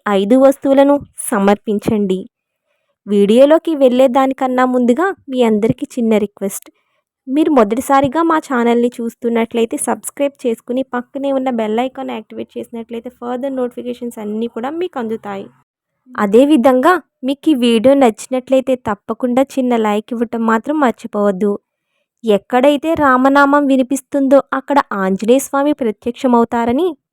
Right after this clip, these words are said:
మన విశ్వాసం. ఎక్కడ హనుమ ఉంటారో అక్కడ శ్రీరామచంద్రుల వారు తప్పకుండా ఉంటారని మన నమ్మకం. శ్రీరాముని పేరు వినగానే మనకు ఆంజనేయ స్వామి తప్పకుండా గుర్తుకు వస్తారు. అదేవిధంగా,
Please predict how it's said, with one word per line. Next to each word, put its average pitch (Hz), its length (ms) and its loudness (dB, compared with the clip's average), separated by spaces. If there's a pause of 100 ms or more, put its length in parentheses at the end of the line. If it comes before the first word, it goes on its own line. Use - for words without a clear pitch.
(140)
మన 240 120 2 (140)
విశ్వాసం. 214 500 -6 (800)
ఎక్కడ 233 360 2 (100)
హనుమ 254 280 2 (120)
ఉంటారో 269 400 2 (120)
అక్కడ 277 280 -2
శ్రీరామచంద్రుల 262 840 2
వారు 277 200 6 (140)
తప్పకుండా 226 560 -2 (140)
ఉంటారని 226 520 0
మన 311 120 4 (100)
నమ్మకం. 214 400 0 (960)
శ్రీరాముని 247 680 2
పేరు 294 300 2
వినగానే 269 540 2
మనకు 277 240 2 (180)
ఆంజనేయ 214 420 2
స్వామి 262 280 0 (120)
తప్పకుండా 202 520 -2 (100)
గుర్తుకు 262 380 -2
వస్తారు. 214 440 -4 (460)
అదేవిధంగా, 233 720 2